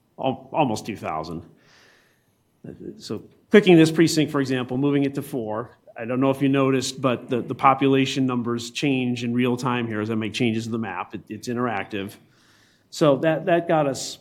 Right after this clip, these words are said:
closer in each district, but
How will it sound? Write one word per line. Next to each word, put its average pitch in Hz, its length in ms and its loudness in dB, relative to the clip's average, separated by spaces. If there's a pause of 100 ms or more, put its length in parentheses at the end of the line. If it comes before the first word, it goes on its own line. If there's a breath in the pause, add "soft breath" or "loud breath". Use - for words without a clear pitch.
closer 143 760 0
in 131 100 -2
each 123 180 -6
district, 131 540 -4
but 135 520 0